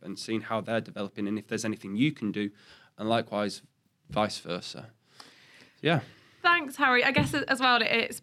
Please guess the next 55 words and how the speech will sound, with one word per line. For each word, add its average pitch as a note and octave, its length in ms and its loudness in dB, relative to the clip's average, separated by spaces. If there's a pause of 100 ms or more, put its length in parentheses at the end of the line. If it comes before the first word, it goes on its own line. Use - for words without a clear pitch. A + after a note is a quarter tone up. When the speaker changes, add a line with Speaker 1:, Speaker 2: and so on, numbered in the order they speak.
Speaker 2:
I - 80 2
suppose B3 340 2
it, - 160 -2 (460)
it - 160 -8
depends A#3 360 2
very A3+ 120 4
much G#3+ 200 2
on G3 80 -2
how G3 260 2
you G3 500 0
measure F#3+ 320 0
success. - 720 -2 (380)
Speaker 1:
For - 120 -8
sure. A2 440 4
Speaker 2:
You A2+ 80 4
know, G2 160 4
we've, G3+ 280 0
we've G#3+ 200 -2
talked A3 300 2
a G3+ 40 -4
little G3+ 160 -2
bit - 140 -4
about, F#3 340 2
you F#3+ 80 -2
know, F#3 60 2
if F#3 160 -4
you, G3 160 -4
if G3+ 120 -12
you G3+ 80 -2
feel G#3 200 0
like - 140 -2
you're F#3+ 100 -2
not G3 200 0 (160)
going G3 200 2
down F#3 160 2
the F3+ 60 -4
right F3 180 -2
path F#3+ 420 2
or F3 140 0
you're F3 120 -4
not F#3 140 -2
going F3+ 400 0
down F#3 160 2
the F3 80 -4
right - 160 -2
place, F3+ 300 0
actually, - 320 0
Speaker 1:
Mm. G#3 320 -2
Speaker 2:
what, G3 260 0 (380)
what F#3+ 320 -2
would F#3+ 260 6
look G3+ 260 0
right F#3+ 300 2
to - 120 -6
you? F#3+ 300 4